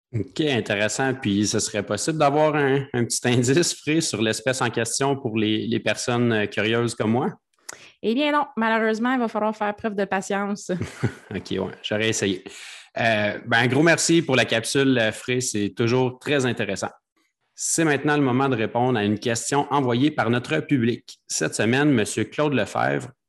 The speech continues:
Speaker 1: nous demande : « Quelles sont, selon vous, par ordre d'importance, les causes principales de la chute de la population de perche chaude du lac Saint-Pierre ? »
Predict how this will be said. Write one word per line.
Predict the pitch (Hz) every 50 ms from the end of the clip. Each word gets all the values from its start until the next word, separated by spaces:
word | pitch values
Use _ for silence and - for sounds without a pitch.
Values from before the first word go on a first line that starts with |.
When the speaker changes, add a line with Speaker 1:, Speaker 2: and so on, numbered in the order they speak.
| _ _ -
Speaker 1:
nous | 120 139 165 170
demande : « | 139 104 98 104 113 135 151 170 156 131 101 - _ _ _ _ _ _ _ _
Quelles | - 165 156
sont, | - - 143 135
selon | 131 - - - 123 104 95
vous, | 95 110 127 156 214 - - _ _ -
par | 117 107 101
ordre | 101 107 101 101 92 95
d'importance, | 95 101 101 101 - 123 - - 156 160 160 156 151 - - -
les | 110 101 98
causes | - 113 110 113 110 -
principales | - 139 160 143 - - 120 - 135 135 135 131
de | 120 101
la | 95 95 92
chute | - - - 151 147 131
de | 110
la | 98 95 92
population | - - 143 139 - 117 101 95 - - 123 123 127
de | 120 117 113 151
perche | 147 - 110 - -
chaude | - 143 147 147 143 135 -
du | - 110 113 147
lac | 156 135 131 131
Saint-Pierre ? » | - 104 98 - 98 90 - - - - - _